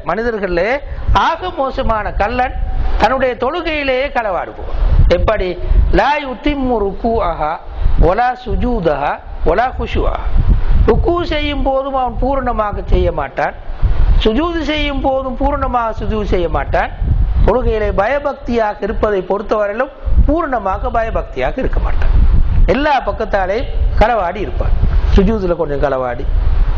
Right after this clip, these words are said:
ருக்குல கொஞ்சம் களவாடி, அல்லாஹ்வுக்கு பயபக்தியோடு இருக்கின்ற அந்த நிலையிலேயும் கொஞ்சம் களவாடி இருப்பான். இவன் தான் ஆக மோசமான கல்வன், கல்வரிலேயே ஆக மோசமான கல்வன் ரசூலுல்லாஹ் சொன்னார்.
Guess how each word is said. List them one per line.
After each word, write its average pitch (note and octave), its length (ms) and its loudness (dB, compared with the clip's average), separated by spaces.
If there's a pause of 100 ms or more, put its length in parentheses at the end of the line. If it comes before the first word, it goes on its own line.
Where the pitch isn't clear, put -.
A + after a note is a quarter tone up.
ருக்குல A#3 440 2
கொஞ்சம் E3 260 -4
களவாடி, C#3+ 500 -2 (840)
அல்லாஹ்வுக்கு D4+ 560 2
பயபக்தியோடு C#4 680 0
இருக்கின்ற C4 460 -2
அந்த A#3 200 -4
நிலையிலேயும் D4+ 540 -2
கொஞ்சம் B3 260 -4
களவாடி G#3 340 -2
இருப்பான். - 320 -2 (360)
இவன் A3 220 2
தான் A#3 220 0 (400)
ஆக D4 380 0
மோசமான A3 720 -2
கல்வன், D#3+ 400 -2 (420)
கல்வரிலேயே G3+ 600 0
ஆக G#3 320 -4
மோசமான D#3+ 500 -2
கல்வன் B2 360 -2 (320)
ரசூலுல்லாஹ் C3 420 0
சொன்னார். - 240 2